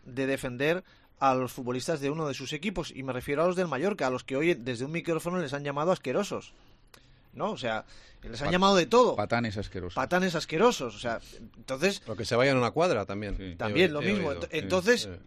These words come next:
Speaker 1: con el mismo motivo, vale, no ha ocurrido en un escenario de la Liga, pero sí puede acudir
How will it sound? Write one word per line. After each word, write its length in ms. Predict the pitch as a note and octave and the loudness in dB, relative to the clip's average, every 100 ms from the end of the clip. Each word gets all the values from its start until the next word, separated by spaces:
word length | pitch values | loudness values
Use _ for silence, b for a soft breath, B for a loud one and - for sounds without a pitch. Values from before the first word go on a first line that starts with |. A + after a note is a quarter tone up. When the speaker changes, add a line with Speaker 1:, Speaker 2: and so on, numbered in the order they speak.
| - | -4
Speaker 1:
con 160 | C#3+ | -2
el 80 | C3+ | 0
mismo 240 | D#3 G#3+ A3 | 0 2 2
motivo, 460 | G#3+ A#3+ A#3 B3+ - | 2 0 2 0 2
vale, 240 | D#3+ G3+ | 4 6
no 100 | E3 | 6
ha 40 | G#3+ | 2
ocurrido 480 | - A3 A3+ A#3+ A3 | 4 -2 2 4 4
en 80 | |
un 80 | G3 | 2
escenario 420 | G#3+ G3 G3 A3 | -2 0 0 2
de 80 | G#3 | 2
la 80 | F3 | 4
Liga, 280 | G3 E3+ B2 - | 2 0 -2 -4
pero 160 | C#3 A#2+ | -6 -2
sí 160 | E3 | 0
puede 400 | E3+ B3 G#3+ E3+ - | 2 2 2 0 2
acudir 640 | D3+ D3 D3 D3+ F#3+ A3+ | 0 2 -2 0 0 0